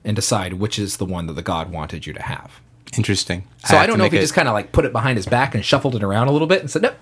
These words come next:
Speaker 1: there you go."
Speaker 2: I have to make a Catholicism parallel.
Speaker 1: Only
Speaker 2: Shocking.
Speaker 1: fair, only fair.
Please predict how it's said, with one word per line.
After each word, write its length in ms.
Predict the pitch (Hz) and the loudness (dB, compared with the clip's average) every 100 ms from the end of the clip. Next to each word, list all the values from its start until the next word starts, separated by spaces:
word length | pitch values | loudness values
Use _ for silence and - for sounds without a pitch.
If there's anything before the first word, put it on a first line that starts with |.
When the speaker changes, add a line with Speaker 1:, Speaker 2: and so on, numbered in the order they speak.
| - | 4
Speaker 1:
there 220 | 247 262 | 6 6
you 100 | 226 | 4
go." 360 | 156 156 165 170 - | 6 6 4 -2 2
Speaker 2:
I 80 | 120 | 4
have 160 | 120 | 4
to 80 | 123 | 4
make 160 | 110 - | 0 2
a 60 | |
Catholicism 680 | 117 98 95 92 - 85 87 | 2 4 4 2 0 -2 -2
parallel. 540 | 95 87 85 85 85 - - - - - - - | 0 0 0 -2 -4 -10 -20 -20 -20 -20 -10 0
Speaker 1:
Only 220 | 98 180 | 4 4
Speaker 2:
Shocking. 20 | |
Speaker 1:
fair, 420 | 135 - 143 160 - | 6 4 4 0 -4
only 240 | 110 208 | -4 -2
fair. 380 | - 117 120 | 0 -2 -2